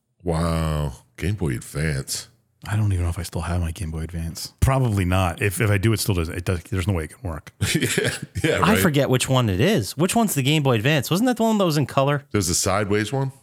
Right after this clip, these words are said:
Speaker 1: right?
Speaker 2: Yeah.
Speaker 1: It's like,
Speaker 3: I
Speaker 1: it
Speaker 3: see.
Speaker 2: It
Speaker 1: looked
Speaker 2: was, it was, it kinda looks like a Switch almost.
Speaker 1: Right.
Speaker 2: But it's a lot
Speaker 3: Oh,
Speaker 2: smaller.
Speaker 3: yes.
Speaker 1: Yeah.
Speaker 3: Yes, yes, yes. I remember now.
Speaker 2: It was right before, it was between Game Boy Color and the D S, I believe.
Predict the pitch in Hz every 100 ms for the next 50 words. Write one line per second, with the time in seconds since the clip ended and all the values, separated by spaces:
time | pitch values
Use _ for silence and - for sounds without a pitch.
0 | - 87 117 - - 127 98 - _ _
1 | - 73 82 - - 165 165 175 170 156
2 | 170 - 170 143 135 127 95 - 104 85
3 | - - - 80 78 85 - - 76 69
4 | 62 - 127 110 110 156 156 151 135 123
5 | - - - _ _ 117 107 120 113 117
6 | 104 95 90 - _ - 101 92 90 87
7 | 87 - _ _ _ _ _ _ 135 120
8 | 117 95 95 117 113 113 - 113 110 110
9 | 107 110 120 - 165 151 123 120 110 98
10 | - 107 104 98 95 95 82 87 87 85
11 | 80 - 80 78 82 82 80